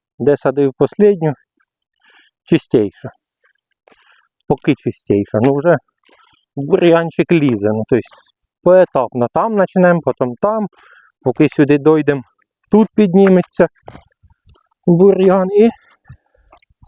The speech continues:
на тиждень робота є. Так, труба для капельної ленти лежить. В общем, є чим займатися. Ось де показую капусточку.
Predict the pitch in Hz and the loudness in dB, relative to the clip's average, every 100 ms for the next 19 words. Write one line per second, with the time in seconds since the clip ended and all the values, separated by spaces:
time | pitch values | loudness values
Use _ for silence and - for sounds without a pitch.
0 | _ _ - _ 160 175 - 247 185 196 | _ _ -20 _ -2 0 2 0 2 2
1 | 190 160 180 190 175 - _ _ - - | 2 2 0 0 -4 -6 _ _ 0 2
2 | 127 104 - - - _ _ _ _ - | 4 2 -4 -20 -20 _ _ _ _ -8
3 | - _ - 156 185 254 220 214 226 214 | -8 _ -4 0 0 0 0 0 0 0
4 | 220 208 214 214 208 202 202 208 196 214 | 2 4 2 2 0 2 2 2 2 -2
5 | - _ _ _ 156 151 - 156 - _ | -4 _ _ _ -2 -2 -4 -8 -8 _
6 | _ _ _ _ - 156 208 208 185 180 | _ _ _ _ 0 2 2 2 0 2
7 | 185 185 165 123 - 117 117 107 113 - | 2 2 2 -2 -4 0 0 0 -2 -4
8 | - 123 120 123 123 _ _ _ _ _ | -2 -2 0 -2 -4 _ _ _ _ _
9 | _ _ _ _ 170 - 254 240 - 208 | _ _ _ _ -4 -2 2 2 0 -4
10 | - | 0